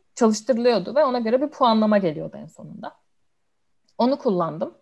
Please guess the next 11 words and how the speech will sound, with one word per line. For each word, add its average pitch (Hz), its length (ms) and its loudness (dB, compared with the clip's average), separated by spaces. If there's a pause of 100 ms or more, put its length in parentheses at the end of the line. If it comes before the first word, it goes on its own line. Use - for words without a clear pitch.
Yani 165 140 -2
o 196 120 4
testleri 208 360 -2
çözüyordum 160 480 -4
her 165 100 -14
hafta. - 320 -6 (680)
Ee, 196 480 2
ve 240 80 -2
haftada 294 460 0
bir 302 100 -6
gün 349 160 -6